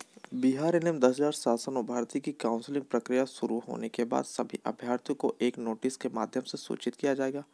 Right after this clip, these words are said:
और इस नोटिस का जो प्रकाशन होगा वो आयोग के माध्यम से होगा। आयोग अपने वेब-, वेबसाइट के माध्यम से सभी एक, अ, नोटिफिकेशन जारी करके सभी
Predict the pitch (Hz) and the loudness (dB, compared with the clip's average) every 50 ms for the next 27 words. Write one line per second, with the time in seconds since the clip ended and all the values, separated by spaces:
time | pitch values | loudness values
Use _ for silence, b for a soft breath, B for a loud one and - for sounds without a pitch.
0 | b b b b b b b - - 147 156 160 - - _ _ _ _ - 135 | b b b b b b b 4 6 6 6 6 4 -2 _ _ _ _ 0 0
1 | 127 - - 143 131 131 131 127 - 151 147 - - 147 135 127 117 - - 107 | 0 0 -2 -2 0 2 2 2 2 -2 -4 0 0 2 2 2 0 0 -2 -2
2 | - 113 117 - - 143 147 147 139 147 143 143 139 139 135 - - 104 110 110 | 0 0 -2 0 -2 -6 -4 -2 0 2 2 4 4 2 0 0 2 2 4 4
3 | 113 120 123 - - - 127 113 - - - - 120 123 - - 117 120 - - | 4 2 0 -2 -4 -6 -2 -2 -4 -4 -4 -8 -16 -14 -10 -8 -8 -8 -8 -10
4 | - - - _ b b b b b b b b b - 110 113 110 117 123 127 | -14 -16 -16 _ b b b b b b b b b 2 2 4 6 6 6 4
5 | 127 - _ _ - 123 - - 139 131 117 120 113 - - 117 120 117 - - | 2 -2 _ _ 0 2 2 2 0 2 4 4 4 4 4 0 0 0 2 0
6 | 113 110 107 - - 104 110 110 113 113 135 135 135 - 147 139 - - - 139 | 0 0 0 -2 -6 -4 -2 -2 -2 -2 -4 -6 -4 -2 -2 -2 -2 -2 -4 -2
7 | 120 120 131 143 139 139 135 b b b b b b b - - 139 143 147 147 | -2 0 0 -2 -2 -2 -4 b b b b b b b 0 6 6 6 6 6
8 | - - 147 139 139 135 131 - - _ _ _ _ _ _ _ _ _ - 127 | 2 2 4 4 6 6 4 4 0 _ _ _ _ _ _ _ _ _ 6 8
9 | 123 120 123 - - _ _ _ _ _ _ - 120 120 120 120 - 139 127 123 | 8 8 4 -6 -14 _ _ _ _ _ _ -6 -2 0 0 0 0 0 -2 0
10 | 113 117 123 - 147 135 131 127 113 113 117 - 131 127 - - 147 135 - 131 | 0 0 0 0 -4 -2 2 2 2 2 2 0 -2 -2 0 -2 -4 -2 -2 -6
11 | 120 139 - | -4 -4 -4